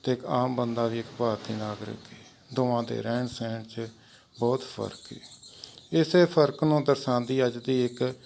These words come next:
ਕਹਾਣੀ ਪੇਸ਼ ਕਰਨ ਲੱਗਾ, ਜੋ ਗੌਰ ਨਾਲ ਸੁਣਿਆ ਜੇ। ਇੱਕ ਛੋਟਾ ਕਿਸਾਨ ਸੀ।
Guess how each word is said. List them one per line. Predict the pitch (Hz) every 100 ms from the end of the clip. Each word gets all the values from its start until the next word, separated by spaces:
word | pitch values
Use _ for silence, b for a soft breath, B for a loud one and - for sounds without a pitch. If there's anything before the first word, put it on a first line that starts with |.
| B B -
ਕਹਾਣੀ | 131 113 113
ਪੇਸ਼ | 117 117 113 -
ਕਰਨ | 120 113
ਲੱਗਾ, | 110 113 120 120 139 - B B B -
ਜੋ | 123 123 123 127 - - - -
ਗੌਰ | 131 123
ਨਾਲ | 127 135
ਸੁਣਿਆ | - 123 110 117
ਜੇ। | 110 123 - - _ - - _ _ _ _ b b b b -
ਇੱਕ | 165 - 196
ਛੋਟਾ | 196 151 139 160 175
ਕਿਸਾਨ | 170 165 - 123 127 139
ਸੀ। | 139 - 120 110 117